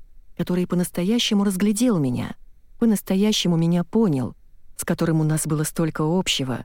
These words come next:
И этот мужчина все равно меня не любил.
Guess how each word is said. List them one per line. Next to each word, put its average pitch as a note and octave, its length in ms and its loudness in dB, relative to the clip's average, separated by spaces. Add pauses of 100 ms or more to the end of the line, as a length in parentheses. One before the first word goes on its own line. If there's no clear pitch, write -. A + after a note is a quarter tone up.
(640)
И G#3 80 2
этот G3 240 0
мужчина F#3+ 480 2
все - 200 -4
равно G#3 360 2
меня C3+ 240 0
не C#3 120 0
любил. C#3 440 -2